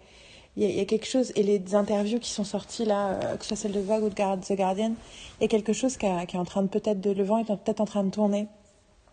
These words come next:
dans The Narrative around Taylor Swift. Mais en tout cas, ce qui est sûr, c'est que, euh, elle a, hum,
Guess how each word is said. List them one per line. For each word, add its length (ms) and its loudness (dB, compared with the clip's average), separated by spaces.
dans 420 2
The 120 -2
Narrative 520 2
around 240 -4
Taylor 220 -2
Swift. 420 -6
Mais 60 6
en 100 8
tout 120 -8
cas, 140 4
ce 80 -2
qui 120 0
est 20 4
sûr, 340 2
c'est 160 0
que, 160 -4
euh, 460 2
elle 160 2
a, 380 0
hum, 300 -4